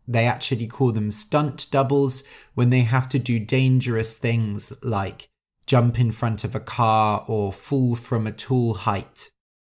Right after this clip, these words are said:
Creepy, C R E E P Y. Creepy is something that makes you uncomfortable and maybe a bit scared. For example, a strange person talking to you in a bar,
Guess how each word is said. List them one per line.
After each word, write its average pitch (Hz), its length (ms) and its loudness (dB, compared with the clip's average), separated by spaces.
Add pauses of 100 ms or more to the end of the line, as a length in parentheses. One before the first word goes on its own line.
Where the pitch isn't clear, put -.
(1040)
Creepy, 180 920 -2
C - 460 -4
R 139 280 4
E 160 320 -4
E 147 40 -2
P 139 320 -4
Y. 120 460 0 (640)
Creepy 214 600 -2
is 147 200 -4
something 151 640 -2
that 120 120 -4
makes 139 440 -2
you 120 200 -2
uncomfortable 135 1000 -2
and 117 260 0
maybe 117 340 2
a 107 40 -2
bit - 300 -6
scared. 147 640 0 (380)
For 127 240 0
example, 117 920 2
a 123 40 -4
strange 135 600 0
person 131 500 0
talking 127 500 0
to 120 140 -6
you 113 240 0
in 117 180 -2
a 101 80 -2
bar, 147 560 4